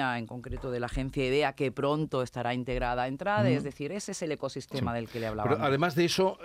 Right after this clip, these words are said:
Speaker 2: mm, contra-, ¿podrían contraatacar con alguna mejora para quienes se instalaran aquí? Eh, compraran
Speaker 1: estamos
Speaker 2: un inmueble, no sé.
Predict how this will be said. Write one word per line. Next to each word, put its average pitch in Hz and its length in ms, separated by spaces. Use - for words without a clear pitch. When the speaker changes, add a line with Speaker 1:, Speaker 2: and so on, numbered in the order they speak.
Speaker 2:
mm, 147 160
contra-, 139 380
¿podrían 147 580
contraatacar 151 680
con 147 220
alguna 147 640
mejora 147 760
para 135 220
quienes 131 400
se 147 140
instalaran 135 460
aquí? 151 480
Eh, 123 1000
compraran 151 400
Speaker 1:
estamos 156 100
Speaker 2:
un 151 80
inmueble, 156 720
no - 160
sé. 90 220